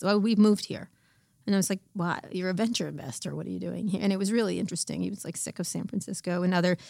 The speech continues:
Dan Rose, who was the, uh, head of partnerships at Facebook, left. He's living in Hawaii now. Shervin and Travis, Shervin Peshavar and Travis got out and went to Miami, along with Emil,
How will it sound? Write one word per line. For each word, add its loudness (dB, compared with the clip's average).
Dan 6
Rose, 4
who -2
was -2
the, 0
uh, -2
head -2
of -8
partnerships -2
at -4
Facebook, -6
left. 0
He's -6
living -2
in 2
Hawaii -2
now. -2
Shervin 0
and -2
Travis, 0
Shervin -4
Peshavar -4
and -4
Travis -2
got -4
out -2
and -4
went -4
to -4
Miami, -4
along 0
with -2
Emil, 0